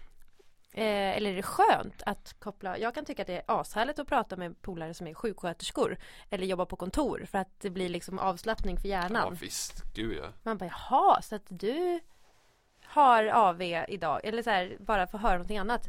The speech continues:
Speaker 1: "Du
Speaker 2: Ja,
Speaker 1: satte
Speaker 2: ja.
Speaker 1: dropp."
Speaker 2: Ja, men gud, ja. Det är ju verkligen så, ja.
Speaker 1: Mm.
Speaker 2: Inte, man behöver ju inte prata om musik.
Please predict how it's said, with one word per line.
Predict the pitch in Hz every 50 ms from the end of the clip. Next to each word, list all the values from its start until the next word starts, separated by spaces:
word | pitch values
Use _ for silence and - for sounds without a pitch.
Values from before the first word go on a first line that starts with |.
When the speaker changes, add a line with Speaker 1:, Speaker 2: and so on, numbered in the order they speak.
| - - -
Speaker 1:
"Du | 247
Speaker 2:
Ja, | 311
Speaker 1:
satte | 370 - 330 - 330
Speaker 2:
ja. | 254
Speaker 1:
dropp." | - - 160 - - - - - - - - - - -
Speaker 2:
Ja, | 110 104
men | 101 98 92
gud, | 95 - 113 113 110 98
ja. | 90 82 82 90 - - - - - - - - - - -
Det | - 110
är | 104 104
ju | 104 101 98 92 87 87 90
verkligen | 98 95 85 87 - - 107 104
så, | 101 - - - - - 127 -
ja. | - 233
Speaker 1:
Mm. | 220 202 190 - - - _ - - _ _ _ _ - -
Speaker 2:
Inte, | 98
man | 98 98 95
behöver | 101 98 - - - 101 95 90 92 101
ju | 110
inte | 110 107 -
prata | - - 107 95 95 - - 90
om | 90 90 90
musik. | 98 98 98 101 98 - - 117 110 107 135 127 _ - -